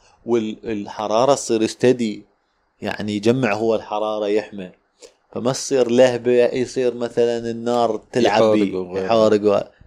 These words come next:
Speaker 1: هو الحرارة كلها يسخن سوية من جميع الجهات، وتقدر تحط فوقه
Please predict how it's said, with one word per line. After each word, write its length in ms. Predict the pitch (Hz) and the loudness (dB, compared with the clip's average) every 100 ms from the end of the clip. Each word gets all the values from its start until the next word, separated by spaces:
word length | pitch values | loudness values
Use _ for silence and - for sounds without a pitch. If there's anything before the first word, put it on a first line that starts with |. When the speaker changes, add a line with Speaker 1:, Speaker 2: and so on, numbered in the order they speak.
| _ - | _ -10
Speaker 1:
هو 220 | 110 135 | -8 -2
الحرارة 520 | 123 - 107 117 135 120 | -4 -2 -4 -2 -2 -4
كلها 400 | - 139 143 147 | -4 -4 -2 -2
يسخن 560 | 139 - - 135 135 139 - - - | -2 -8 -10 -10 -10 -20 -20 -20 -18
سوية 640 | - 135 135 123 107 95 | -8 -4 -2 -2 -4 -6
من 220 | 110 117 | -12 -12
جميع 340 | 117 123 151 | -8 -6 -4
الجهات، 480 | 139 123 131 120 110 | -6 -8 -6 -4 -4
وتقدر 420 | 120 143 135 151 | -6 -8 -4 -4
تحط 300 | 147 - 151 | -4 -2 -4
فوقه 580 | - 147 160 156 147 - | -2 4 4 6 2 0